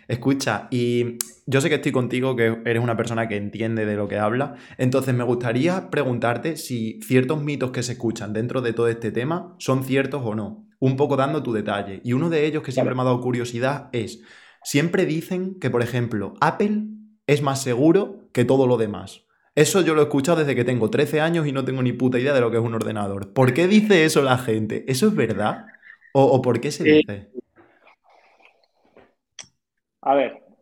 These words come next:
Speaker 2: el mito, si nos ponemos al mito, a lo mejor específicamente hablando en algunos casos específicos,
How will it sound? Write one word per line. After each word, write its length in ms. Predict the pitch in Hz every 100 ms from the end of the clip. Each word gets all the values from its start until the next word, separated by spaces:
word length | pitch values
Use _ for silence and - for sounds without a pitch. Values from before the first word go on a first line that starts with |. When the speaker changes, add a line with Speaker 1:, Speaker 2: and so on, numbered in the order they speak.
| _ -
Speaker 2:
el 160 | 165
mito, 540 | 185 226 226 117 104 - -
si 160 | -
nos 140 | 156 151
ponemos 360 | 185 190 185
al 220 | 147 143
mito, 420 | 156 185 190 202 185
a 40 |
lo 40 |
mejor 260 | 139 139 147
específicamente 1300 | 139 - 135 - 196 - 202 - 170 165 165 160 143
hablando 460 | 135 143 147 135
en 100 | 127
algunos 680 | 123 123 147 160 147 - _ _
casos 420 | 147 151 - -
específicos, 800 | 117 - 123 170 - 185 196 202